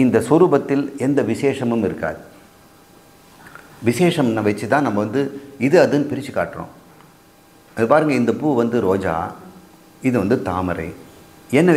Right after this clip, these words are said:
எதை வச்சு சார் சொல்கிறீங்க? பாருங்க, அதனுடைய இலை வேற மாதிரி இருக்குது, இதனுடைய இலை வேற மாதிரி இருக்குது, அதனுடைய இதழ் வேற மாதிரி இருக்குது.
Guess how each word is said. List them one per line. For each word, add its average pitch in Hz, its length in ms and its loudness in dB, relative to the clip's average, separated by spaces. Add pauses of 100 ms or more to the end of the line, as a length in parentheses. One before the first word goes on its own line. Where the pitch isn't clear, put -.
எதை 170 120 2
வச்சு 156 260 -2
சார் 131 180 -2
சொல்கிறீங்க? 95 360 -4 (180)
பாருங்க, 165 260 -2
அதனுடைய 113 340 2
இலை 131 180 2
வேற 107 140 0
மாதிரி 101 180 -2
இருக்குது, 120 200 -8
இதனுடைய 95 300 -4
இலை 92 180 -2
வேற 82 200 -4
மாதிரி 80 160 -10
இருக்குது, 78 200 -20 (200)
அதனுடைய 135 320 2
இதழ் 156 220 6
வேற 131 120 2
மாதிரி 120 220 -2
இருக்குது. 120 300 -4